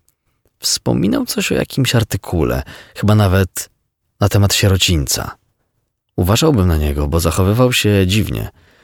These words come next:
Miałem wrażenie, że to dziennikarz.” „A, pewnie nic ważnego”, powiedziała, udając obojętność.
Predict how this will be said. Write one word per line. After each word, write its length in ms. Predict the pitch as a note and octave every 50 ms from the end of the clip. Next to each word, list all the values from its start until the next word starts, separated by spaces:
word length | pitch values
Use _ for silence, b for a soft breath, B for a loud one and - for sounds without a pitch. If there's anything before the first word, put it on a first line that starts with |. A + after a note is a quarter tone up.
| b b b b b
Miałem 260 | E2+ F2+ F#2 F2+ E2+
wrażenie, 400 | D#2 E2+ F2+ E2+ F2+ F#2+ F#2+ F2+
że 240 | D#2+ F2 E2+ E2+ E2+
to 100 | - F#2
dziennikarz.” 720 | E2 F2+ F2+ F#2 F#2+ F#2+ F2+ - C2+ C2 - - - - _ _ _ _ _ _ _ _ _ _ _ _ _ _ _ _ _ _ _ _ _ _ _ _ _ _ - -
„A, 160 | D3+ D3+ D3 B2 - - -
pewnie 280 | - A#2 B2 A#2+ A#2+ A#2
nic 200 | A#2+ A#2 A#2 B2
ważnego”, 580 | A#2+ A2 G#2 G#2+ A2+ A2+ G#2+ G2+ F2 F2 D#2+ - _ _ _ _ _
powiedziała, 540 | - F2+ E2 E2+ D#2+ F2 E2+ D#2+ D#2+ D2+ D#2 - _ _ -
udając 420 | F#2 F2 E2+ E2 E2 D#2+ D#2+ -
obojętność. 760 | E2 D2 E2 D#2 D#2 D2+ D2 - - D#2+ F2 - - - -